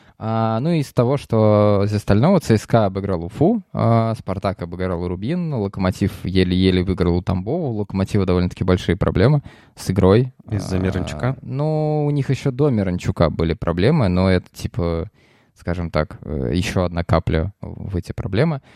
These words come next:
Speaker 1: Ну и «Динамо» обыграла «Ахмат», э, там не обошлось без, э, скандалов, потому что какое-то очень странное удаление было у «Ахмата». И, в общем-то, ну, по сути, у «Динамо» играл только один игрок, это Шунин.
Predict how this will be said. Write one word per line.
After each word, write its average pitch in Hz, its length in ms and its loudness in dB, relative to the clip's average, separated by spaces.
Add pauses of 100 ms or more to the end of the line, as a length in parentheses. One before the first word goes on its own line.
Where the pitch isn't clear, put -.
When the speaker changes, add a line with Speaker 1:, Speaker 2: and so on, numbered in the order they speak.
(200)
Speaker 1:
Ну 139 80 2
и 160 40 4
«Динамо» 123 340 0
обыграла 107 420 0
«Ахмат», 139 420 0
э, 120 340 2
там 90 680 -2
не 95 100 0
обошлось 95 440 -12
без, 90 200 -14 (240)
э, 90 220 -6
скандалов, 120 560 0
потому 92 260 -2
что 87 460 0 (440)
какое-то 92 320 -6
очень - 180 -10
странное 95 400 -2
удаление 98 500 0
было 101 600 4
у - 340 0
«Ахмата». 90 600 0 (180)
И, 90 100 0
в 95 60 2
общем-то, 95 540 2 (220)
ну, 120 280 -2
по 104 160 2
сути, 139 220 2
у 113 40 8
«Динамо» 110 340 2
играл 107 220 2
только 98 240 -2
один 107 220 0
игрок, 107 240 0
это - 140 -2
Шунин. 127 460 4